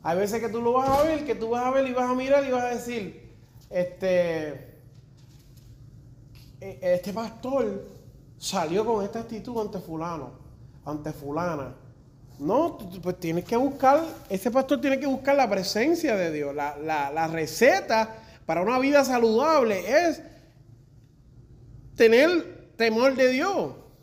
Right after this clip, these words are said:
<coughs> No espere tampoco buscar un título o una posición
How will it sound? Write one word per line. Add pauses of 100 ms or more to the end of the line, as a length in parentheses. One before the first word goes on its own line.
(840)
<coughs>
No
espere (100)
tampoco (1300)
buscar
un
título
o
una
posición